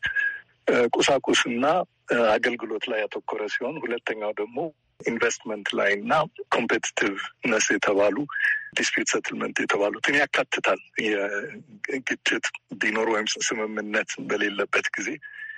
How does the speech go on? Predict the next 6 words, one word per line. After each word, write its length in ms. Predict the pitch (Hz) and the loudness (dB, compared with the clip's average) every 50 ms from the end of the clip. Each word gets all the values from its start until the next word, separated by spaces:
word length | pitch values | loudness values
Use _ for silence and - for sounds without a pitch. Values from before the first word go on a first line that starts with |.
| - - _ - - 117 | -14 -16 _ -16 -14 -10
ያንን 440 | 110 107 110 110 110 110 113 117 110 | -8 -6 -6 -6 -6 -8 -10 -10 -8
ለመፍታት 540 | 107 107 107 110 104 - - - 107 95 - | -8 -8 -8 -8 -10 -10 -8 -8 -8 -8 -10
የሚያስችል 720 | - 110 104 104 101 - - - - - - 123 135 147 - _ - - - | -14 -14 -10 -8 -8 -8 -8 -6 -6 -6 -6 -6 -10 -12 -14 _ -8 -4 -2
አንድ 240 | - - 220 208 | -2 -2 -2 -4
አይነት 300 | 214 - 196 202 220 - | -4 -4 -4 -6 -4 -2
አሰራርም 600 | - 208 - - - - - - - - - 135 | -2 -2 -2 -2 -2 0 0 2 2 0 0 -4